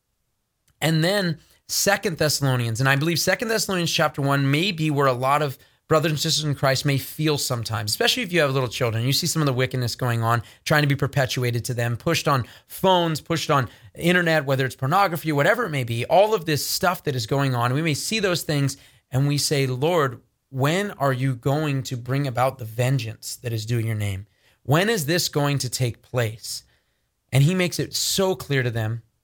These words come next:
When will their redemption happen? When he comes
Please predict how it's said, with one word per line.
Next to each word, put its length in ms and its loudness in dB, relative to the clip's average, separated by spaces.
When 320 4
will 100 2
their 140 2
redemption 500 0
happen? 480 -2
When 160 4
he 320 -2
comes 680 -4